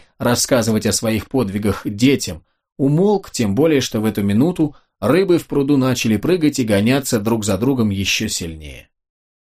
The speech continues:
«Нужно сказать садовнику», произнес он, «на ночь поставить верши. Много рыбы у самого берега».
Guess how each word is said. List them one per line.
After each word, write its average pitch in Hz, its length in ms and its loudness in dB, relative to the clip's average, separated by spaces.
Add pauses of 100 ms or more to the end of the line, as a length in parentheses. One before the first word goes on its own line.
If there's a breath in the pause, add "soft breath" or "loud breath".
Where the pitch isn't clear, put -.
(540)
«Нужно 110 340 0
сказать 110 440 0
садовнику», 107 720 -2 (160)
произнес 92 460 -2
он, 73 220 -10 (560)
«на 131 220 0
ночь 120 220 -2
поставить 131 760 0
верши. 90 540 -4 (440)
Много 175 400 2
рыбы 170 360 0 (100)
у 101 80 -8
самого 92 360 -2
берега». 82 420 -4